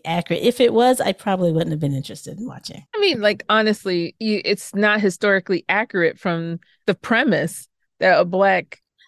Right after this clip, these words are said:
Speaker 2: black
Speaker 1: Actually,
Speaker 2: woman.
Speaker 1: though, that, that, I, I think that there was some con-, question about what they actually did. I think there is reason to believe there could have been a
Speaker 2: It could have been a black
Speaker 1: a, a mi-,
Speaker 2: ish.
Speaker 1: yeah, it's a, a blackish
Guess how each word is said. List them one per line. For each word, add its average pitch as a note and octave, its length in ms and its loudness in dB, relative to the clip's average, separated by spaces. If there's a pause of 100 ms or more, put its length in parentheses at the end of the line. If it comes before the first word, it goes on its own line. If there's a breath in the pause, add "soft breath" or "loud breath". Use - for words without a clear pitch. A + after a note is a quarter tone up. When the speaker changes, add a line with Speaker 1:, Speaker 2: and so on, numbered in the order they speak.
Speaker 2:
black A#4+ 200 2
Speaker 1:
Actually, G4+ 260 4
Speaker 2:
woman. - 40 0 (100)
Speaker 1:
though, E4+ 220 6
that, F#4 240 4
that, F#4 480 0 (580)
I, D4 160 0 (140)
I C4+ 80 0
think G4 400 -2 (120)
that C4 220 2
there B3+ 260 6
was A#3 200 6
some G#3+ 440 -2 (400)
con-, G#3 220 -4 (160)
question - 440 0
about F3+ 420 0
what G3 360 -2
they F#3 240 4
actually F#3+ 340 -4
did. F#3 340 2
I - 80 -12
think D#4+ 260 -12 (220)
there D4+ 160 6
is D4 180 4
reason D4 360 0
to C4+ 80 -4
believe C4+ 420 4 (340 soft breath)
there B3+ 140 4
could D4 220 0
have C#4 160 2
been C4 360 4
a A3+ 460 0 (400)
Speaker 2:
It F3+ 120 -10
could F#3 120 -2
have E3 120 -4
been F3 180 0
a E3 80 0
black E3+ 380 2 (120)
Speaker 1:
a, G#3+ 260 0 (100)
a G#3+ 140 0
mi-, A#3+ 140 2
Speaker 2:
ish. C4+ 180 0
Speaker 1:
yeah, D4+ 300 2
it's A3 200 0
a, A#3 180 0
a G3 120 -2
blackish A#3 840 -2